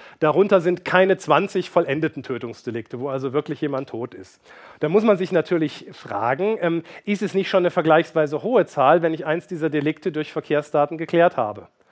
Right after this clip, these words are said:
Auch wenn das nur eins von einhundertzwanzigtausend Ermittlungsverfahren gegen bekannte Täter bei uns ist. Ja? Also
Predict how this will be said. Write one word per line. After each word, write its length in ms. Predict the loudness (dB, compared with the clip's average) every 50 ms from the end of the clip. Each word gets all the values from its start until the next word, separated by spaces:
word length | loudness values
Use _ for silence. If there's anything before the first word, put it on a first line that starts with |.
| _ _ _ _ _ -2
Auch 240 | 0 2 2 2 2
wenn 160 | 0 4 4
das 160 | 4 4 4 2
nur 180 | 0 2 4
eins 260 | 4 2 2 0 0
von 180 | 0 -2 0 2
einhundertzwanzigtausend 1120 | 0 0 0 2 2 0 0 2 0 0 0 0 -4 -8 0 2 4 4 4 2 -2 -4 -4
Ermittlungsverfahren 960 | -4 -4 -4 -4 -4 -4 -4 -2 -2 -2 2 6 6 6 6 6 4 0 0
gegen 240 | 0 0 0 -2
bekannte 360 | -6 -4 -4 -4 -4 -4 -6 0
Täter 320 | 2 4 4 4 4 2
bei 140 | 0 -2 -4
uns 240 | -6 -10 -14 -18 -20
ist. 300 | -20 -20 -20 -20 _ _ _ _ _ _ _ _ _ _ _
Ja? 260 | -10 -6 -6 -6 -6 -8 _ -20 -20 -20 -20 -14 -6
Also 260 | -6 -4 -2 -2 -4